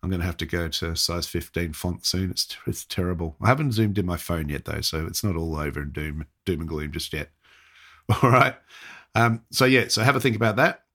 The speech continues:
A phone does not meet the size requirement, so I would be probably arguing that it'd be okay as a backup.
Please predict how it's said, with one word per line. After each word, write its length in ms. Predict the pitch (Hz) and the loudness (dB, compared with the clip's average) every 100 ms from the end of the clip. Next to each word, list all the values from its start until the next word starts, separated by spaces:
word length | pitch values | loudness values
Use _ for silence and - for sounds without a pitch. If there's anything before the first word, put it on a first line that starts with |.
| _ - | _ 2
A 60 | |
phone 360 | 113 135 143 147 | 6 6 6 4
does 180 | 120 120 | 4 6
not 260 | 120 135 | 4 4
meet 300 | 117 120 117 | 4 2 4
the 60 | 104 | 2
size 380 | - 104 104 95 | 4 4 2 -2
requirement, 540 | - 131 139 180 175 _ _ - | 2 4 4 2 -2 _ _ -2
so 460 | - 98 101 101 - - | 0 2 2 0 -2 0
I 160 | 101 107 | 2 4
would 320 | 107 98 101 | 4 2 0
be 440 | 104 101 101 95 | 0 2 0 -2
probably 320 | - 104 95 | 0 0 2
arguing 420 | 95 98 98 92 90 | 0 0 -2 -2 -2
that 140 | 98 | -4
it'd 140 | 98 90 | -2 -2
be 140 | 101 | -2
okay 340 | 98 95 95 | -2 -2 0
as 100 | 82 | -2
a 60 | 76 | -4
backup. 540 | - 85 - - - | -4 -4 0 0 0